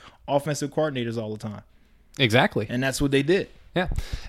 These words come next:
Speaker 2: Um, yeah, like you said, N F L preseason's going on, so we're not exactly starved for football. I'll guess I'll correct myself. But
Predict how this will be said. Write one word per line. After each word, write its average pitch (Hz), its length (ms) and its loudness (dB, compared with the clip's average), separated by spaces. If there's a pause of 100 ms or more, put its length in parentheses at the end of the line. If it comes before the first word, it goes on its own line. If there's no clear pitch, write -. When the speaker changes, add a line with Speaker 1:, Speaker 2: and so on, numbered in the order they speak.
Speaker 2:
Um, 151 320 6
yeah, 165 360 8
like 127 160 2
you 139 80 2
said, 180 260 4
N 135 100 4
F 143 100 2
L 143 100 6
preseason's 127 520 4
going 110 280 2
on, 107 180 4
so 113 160 4
we're 127 120 6
not 131 200 6
exactly 110 580 2
starved - 320 -2
for - 80 -18
football. 104 380 0
I'll 98 260 0
guess 101 220 0
I'll 98 120 0
correct 104 260 0
myself. 104 520 -2
But 104 220 2